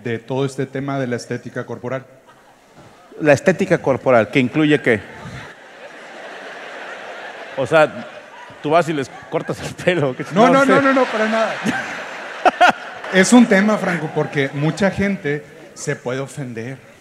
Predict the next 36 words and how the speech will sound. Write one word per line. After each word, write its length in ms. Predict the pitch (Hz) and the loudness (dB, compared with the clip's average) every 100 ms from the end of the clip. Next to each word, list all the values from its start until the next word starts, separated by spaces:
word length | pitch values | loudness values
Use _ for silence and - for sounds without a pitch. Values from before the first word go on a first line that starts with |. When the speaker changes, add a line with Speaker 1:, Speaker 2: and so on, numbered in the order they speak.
| - | 0
Speaker 2:
¿Por 160 | 139 | 0
qué? 300 | - 196 185 - - - | 2 2 2 -2 -12 -8
Speaker 1:
Pues 280 | 165 156 - | -4 -4 -4
es 160 | 156 - | -6 -6
que 140 | 143 | -8
tú 220 | - 123 | -8 -10
sabes 420 | 123 131 127 139 - | -12 -8 -4 -4 -6
que 100 | 147 | -10
la 120 | 127 | -10
gente 300 | - 104 123 | -12 -14 -12
es 80 | 113 | -10
delicada. 540 | 131 110 - 85 113 117 _ - - - - - - - - 262 - - - - - - - - - - - - - | -10 -12 -14 -18 -18 -20 _ -20 -20 -20 -20 -18 -14 -8 -6 -6 -8 -8 -8 -8 -8 -10 -10 -10 -10 -10 -10 -8 -2
Speaker 2:
Cabrón, 300 | 156 156 151 | 0 2 -2
pues, 180 | 143 - | -4 -2
¿qué 100 | 147 | 0
vas 160 | 160 151 | 0 2
a 60 | |
decir, 360 | 117 - 139 160 | 0 0 -2 -2
güey? 260 | 202 214 190 - 185 | -4 -6 -6 -8 -2
Speaker 1:
No, 160 | 226 | 0
no, 100 | 214 196 | 0 -4
no. 100 | 143 - - - - - - - - - - - - - - - - - - - - - - - - | -6 -8 -10 -10 -10 -12 -12 -14 -14 -16 -14 -14 -14 -14 -16 -16 -18 -18 -20 -20 -20 -20 -20 -20 -14
Me, 400 | 170 175 175 175 160 156 - | -8 -4 -4 -6 -12 -16 -6
eh, 440 | 160 147 139 135 - | -2 0 -2 -6 -10
lo 420 | 143 147 147 139 143 | -12 -6 -4 -4 -4
que 200 | 160 151 | -6 -4
hacemos 580 | 151 160 160 175 185 190 | -4 -4 -4 -4 -4 -6
aquí 200 | 185 180 | -8 -8
en 100 | 185 | -8
la 140 | 180 | -8
tienda 360 | 185 185 185 175 | -8 -6 -4 -6
es 140 | 170 | -6
ayudar 300 | 175 151 131 | -6 -6 -4
a 60 | 135 | -6
la 100 | 139 | -8
gente 480 | 156 151 143 147 | -10 -10 -8 -10